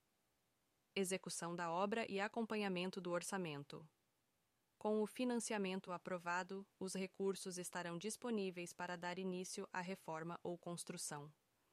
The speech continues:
Durante essa etapa, é fundamental acompanhar os custos e fazer ajustes no orçamento conforme necessário. Para isso,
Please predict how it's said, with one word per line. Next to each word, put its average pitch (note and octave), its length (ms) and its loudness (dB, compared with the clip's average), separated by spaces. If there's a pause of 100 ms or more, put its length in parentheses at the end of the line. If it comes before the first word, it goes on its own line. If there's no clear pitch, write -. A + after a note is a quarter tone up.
(180)
Durante G3 420 2
essa G3 160 -2
etapa, F3+ 560 0 (240)
é F#3+ 80 0
fundamental A3 680 4
acompanhar F3+ 600 0
os F3 120 -4
custos F3 580 -6
e F#3+ 60 -8
fazer F#3+ 320 -2
ajustes F#3 600 -2
no F3+ 100 0
orçamento F3 560 -2
conforme E3 480 -4
necessário. D#3+ 640 -8 (460)
Para F3 180 2
isso, F3+ 380 -2